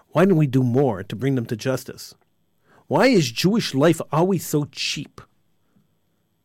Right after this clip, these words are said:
Why is nobody willing to stick their neck out for the Jewish people?"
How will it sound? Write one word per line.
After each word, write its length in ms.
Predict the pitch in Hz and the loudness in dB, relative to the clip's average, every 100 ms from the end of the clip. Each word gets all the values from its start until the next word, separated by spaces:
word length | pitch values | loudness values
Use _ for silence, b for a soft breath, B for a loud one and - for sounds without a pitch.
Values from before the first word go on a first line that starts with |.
| _ _ - | _ _ -6
Why 220 | 156 220 | 0 2
is 260 | 330 170 135 | 4 4 4
nobody 360 | 175 - 185 | 4 4 2
willing 420 | 147 135 233 226 156 | 2 6 6 4 2
to 140 | 131 | -2
stick 480 | - - 285 320 - | -6 -4 -2 -2 0
their 200 | 139 117 | 0 0
neck 340 | 127 214 220 | 0 0 0
out 300 | 95 - - | -4 -6 -18
for 160 | - 147 | -8 -6
the 60 | 135 | -2
Jewish 280 | 139 156 - | -2 -4 -4
people?" 340 | 165 - - | -8 -8 -18